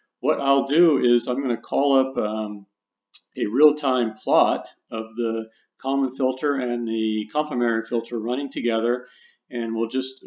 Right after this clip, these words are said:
talk about, uh, talk through some various things, uh, uh, like the effects of gain and the gain values and,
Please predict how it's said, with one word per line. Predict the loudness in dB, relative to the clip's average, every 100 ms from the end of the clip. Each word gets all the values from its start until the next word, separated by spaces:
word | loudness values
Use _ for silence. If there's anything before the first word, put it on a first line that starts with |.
| -4
talk | 0 0
about, | 0 -2 -2 -4 -6
uh, | -6 -4
talk | 0 0 0
through | 0 0
some | 0 -6
various | -2 0 0 -2 -6 -18 _ _ _ _ -8
things, | -4 -4 -6 -10
uh, | -12 -10 -10 -12
uh, | -14 -10
like | -10 -4
the | -6
effects | -2 -4 -4 -6
of | -8 -4
gain | -2 0 -2 -2 -4
and | -6 -10 _ _ _ -14
the | -4
gain | -2 -2
values | -2 -2 -2 -4 -8
and, | -14 -16